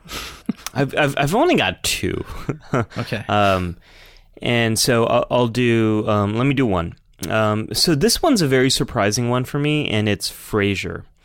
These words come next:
Speaker 2: So Frasier is a psychoanalyst. So, um, he and I would not agree at all on how to work with people. I am very much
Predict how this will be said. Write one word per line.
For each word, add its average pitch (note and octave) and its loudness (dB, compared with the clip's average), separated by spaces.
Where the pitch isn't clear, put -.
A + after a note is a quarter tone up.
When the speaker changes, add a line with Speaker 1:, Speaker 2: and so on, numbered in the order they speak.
Speaker 2:
So D3 2
Frasier G#3 2
is C#3 2
a G#2+ 2
psychoanalyst. G2 -2
So, G2+ 0
um, A2+ 2
he B3 -2
and G#3+ 2
I E3+ 2
would C3 2
not G2+ 2
agree F2+ -2
at F#2 0
all F2+ -2
on F#2 0
how F2+ -6
to E2+ -2
work F2 -6
with - -12
people. E2 -6
I F2+ -4
am F2+ -4
very F2+ -2
much E2+ -4